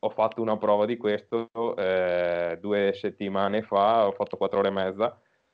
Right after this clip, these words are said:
eh, sul rullo, proprio perché volevo verificare cosa succedeva, quindi non mi piace dire agli altri "uccidetevi" e non, eh, <laughs> averlo provato prima, no?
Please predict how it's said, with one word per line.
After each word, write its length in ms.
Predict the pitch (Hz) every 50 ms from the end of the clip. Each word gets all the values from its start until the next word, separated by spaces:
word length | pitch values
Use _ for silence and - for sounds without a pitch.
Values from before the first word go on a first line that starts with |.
| _ _
eh, 600 | - 90 90 87 90 87 82 82 78 78 73 -
sul 220 | - - 117 107
rullo, 320 | 98 101 101 107 113 117 110
proprio 220 | 107 104 - 104
perché 220 | - - - - 107
volevo 220 | 107 104 104 104
verificare 560 | 104 101 98 - - 101 - 101 101 101 98
cosa 180 | - 104 98 101
succedeva, 560 | - - 104 - 107 92 98 101 101 95 92
quindi 220 | - - 95 95
non 140 | 92 92 90
mi 100 | 92 92
piace 300 | - 98 95 95 - 98
dire 640 | 90 95 95 98 92 90 90 85 85 85 - - - _
agli 260 | - - 90 92 95
altri 400 | 92 92 98 95 - 98 95 92
"uccidetevi" 800 | 95 95 107 - 113 107 104 101 104 107 104 98 101 98 98 95
e 40 | 95
non, 240 | 95 95 95 92 95
eh, 460 | 92 95 92 92 90 90 90 92 92
<laughs> 240 | - - - 107 90
averlo 300 | 92 92 92 104 104 107
provato 340 | 101 - 101 98 98 104 107
prima, 320 | 107 107 107 104 95 92
no? 200 | 90 95 90 -